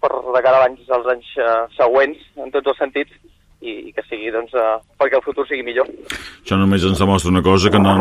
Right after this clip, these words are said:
Speaker 2: no només amb el nom es puja, el Palafrugell ha tingut nom des de fa molts anys, però no només això serveix. Sí que l'ha tingut el Blanes, mira per on.
Speaker 1: Sí,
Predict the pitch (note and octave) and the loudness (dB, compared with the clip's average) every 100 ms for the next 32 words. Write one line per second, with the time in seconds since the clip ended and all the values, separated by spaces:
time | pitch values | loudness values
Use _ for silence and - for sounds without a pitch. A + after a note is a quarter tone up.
0 | G2 B2 B2+ B2+ A#2+ A2+ A2 A2 A2+ G#2+ | 2 6 8 8 8 6 6 6 6 6
1 | F#2+ - F#2+ - G#2+ G#2 C3+ C3+ G2+ F2+ | 4 0 -4 2 4 4 4 4 4 4
2 | F2+ G2 F#2 G2+ F#2 F#2+ G2+ G2+ F#2+ E2 | 4 4 4 4 4 4 6 6 4 0
3 | - - - - F#2 F2+ G2 G2 F2+ G2+ | -6 -18 -12 -2 0 2 2 2 2 4
4 | A#2 A#2+ - F#2 G2 G2+ G2 F2 F2 F2 | 4 4 2 2 4 4 4 2 0 0
5 | F2 F2 A2+ - - B2+ A2+ A#2+ A#2+ A2 | 2 4 2 0 0 2 4 4 4 4
6 | A2 G2 A#2 A#2 A#2+ G#2+ F#2 G#2 C3+ C#3+ | 4 6 6 4 4 4 4 4 4 4
7 | E5+ - _ - - - _ - - F3+ | -2 -14 _ -14 -12 -12 _ -14 -10 -8
8 | D#3 D#3+ | -4 -2